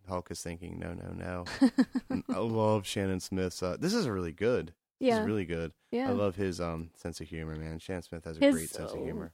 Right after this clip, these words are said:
Speaker 2: crap, what are those things called? Uber balloons?
Speaker 1: Yeah, that's, I was gonna talk about those real quick, too.
Speaker 2: Yeah.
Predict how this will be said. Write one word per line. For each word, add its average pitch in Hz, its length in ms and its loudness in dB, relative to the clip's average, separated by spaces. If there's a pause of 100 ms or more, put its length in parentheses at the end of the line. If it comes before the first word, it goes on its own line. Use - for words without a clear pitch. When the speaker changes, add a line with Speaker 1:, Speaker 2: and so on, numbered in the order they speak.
Speaker 2:
crap, 226 300 8
what 240 100 8
are 302 40 10
those 330 180 6
things 339 200 4
called? 320 220 10
Uber 247 360 4
balloons? 320 720 4 (120)
Speaker 1:
Yeah, 101 260 2
that's, 95 240 -2
I - 60 -4
was 101 80 0
gonna 98 120 0
talk 92 140 0
about 85 160 -6
those 82 180 -4
real 80 120 -6
quick, 80 200 -8
too. 80 260 -8 (120)
Speaker 2:
Yeah. 214 220 6